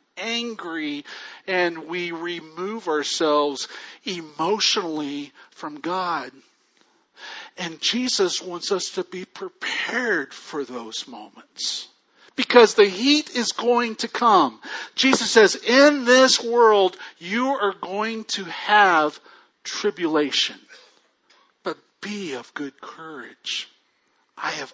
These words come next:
overcome the world." We must train ourselves to remain. And when we train ourselves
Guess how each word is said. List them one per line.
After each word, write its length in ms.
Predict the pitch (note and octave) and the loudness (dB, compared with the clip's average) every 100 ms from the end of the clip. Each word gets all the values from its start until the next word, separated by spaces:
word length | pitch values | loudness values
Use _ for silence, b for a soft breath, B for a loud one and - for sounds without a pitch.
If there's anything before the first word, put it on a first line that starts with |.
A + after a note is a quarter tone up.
| - | -10
overcome 1000 | F3 G3 F3+ D#3 - - F#3 D3 A#2+ A2+ _ _ - | -6 -4 -6 -12 -14 -14 -10 -10 -12 -20 _ _ -14
the 120 | C3 | -12
world." 420 | D3+ F3 B2+ G#2 _ _ _ _ _ b b b b b b | -10 -10 -12 -14 _ _ _ _ _ b b b b b b
We 440 | C3+ G#3 G#3 G3 _ _ D3 | -10 -10 -10 -14 _ _ -18
must 340 | C3 B2 - | -14 -12 -12
train 560 | - - - F#3 F#3+ E3+ | -8 -8 -8 -10 -10 -12
ourselves 920 | B2 G#2 - B2 A2 G#2+ G#2+ - - - b b b b b b b b _ | -12 -8 -6 -6 -8 -12 -14 -12 -12 -14 b b b b b b b b _
to 200 | - - | -10 -8
remain. 640 | C3+ C3+ B2+ C#3+ B2+ G#2 G2 _ _ _ _ _ _ B B B | -8 -10 -10 -10 -10 -14 -20 _ _ _ _ _ _ B B B
And 340 | E3 D#3+ D3 C#3 _ _ | -6 -4 -4 -10 _ _
when 240 | D3+ D3+ | -12 -10
we 100 | C#3+ C3 | -10 -10
train 680 | - - - G3 G#3 G#3+ | -8 -10 -10 -12 -12 -12
ourselves 1200 | G#3 F3 D#3+ - - E3 D#3+ D#3+ E3 D#3+ D#3+ - | -12 -10 -8 -6 -8 -8 -8 -8 -8 -10 -10 -12